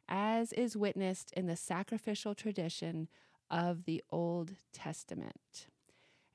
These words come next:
At first sight, this objection has considerable force. Is it not true that to some degree the Old Testament sanctions the use of animals in ways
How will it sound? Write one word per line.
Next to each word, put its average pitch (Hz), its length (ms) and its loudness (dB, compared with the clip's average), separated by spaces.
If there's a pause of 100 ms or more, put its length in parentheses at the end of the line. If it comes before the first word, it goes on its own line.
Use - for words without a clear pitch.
(140)
At 208 200 2
first - 500 2
sight, 220 260 4
this 214 160 0
objection 254 600 2
has 220 240 2
considerable 220 640 0
force. - 720 -2 (640)
Is 214 160 4
it 208 120 2
not 160 220 2
true 170 640 2 (280)
that 202 180 2
to 208 180 0
some 196 320 4
degree 208 640 2 (260)
the 196 160 2
Old 214 280 2
Testament 214 560 -2
sanctions 247 920 2
the 208 140 2
use 185 380 2
of 214 200 0
animals 202 760 2 (360)
in 185 300 4
ways 190 720 2